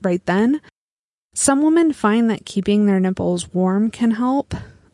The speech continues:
Uh, sometimes cold can trigger the vasospasms. And if this is something that you experience,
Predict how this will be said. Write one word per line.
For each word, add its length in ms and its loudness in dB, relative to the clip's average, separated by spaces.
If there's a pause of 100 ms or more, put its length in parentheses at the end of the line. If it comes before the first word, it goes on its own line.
Uh, 280 -2
sometimes 460 0
cold 400 -2
can 220 0
trigger 640 -4
the 380 -2
vasospasms. 1040 -4 (680)
And 120 2
if 100 -2
this 200 0
is 80 -2
something 520 0
that 200 -2
you 400 2
experience, 840 0